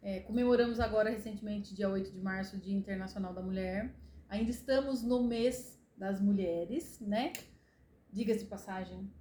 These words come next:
o nosso dia são todos os dias, o ano inteiro.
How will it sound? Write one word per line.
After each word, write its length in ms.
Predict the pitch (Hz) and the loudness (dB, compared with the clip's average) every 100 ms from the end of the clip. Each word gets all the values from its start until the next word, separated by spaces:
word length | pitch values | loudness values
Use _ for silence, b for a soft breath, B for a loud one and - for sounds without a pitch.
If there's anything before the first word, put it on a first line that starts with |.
| - - - - - | -20 -18 -18 -18 -10
o 80 | 240 | -2
nosso 600 | 240 233 - 226 202 180 | -2 -2 -4 -2 0 0
dia 340 | 180 220 214 - | 0 0 0 -2
são 340 | - - 214 202 | -10 -6 -2 0
todos 320 | 220 208 180 | 2 2 0
os 140 | 170 | -6
dias, 300 | 156 190 190 | -4 -2 0
o 100 | 185 | 0
ano 140 | 190 185 | 2 2
inteiro. 480 | 180 180 180 240 | -2 -4 -2 -2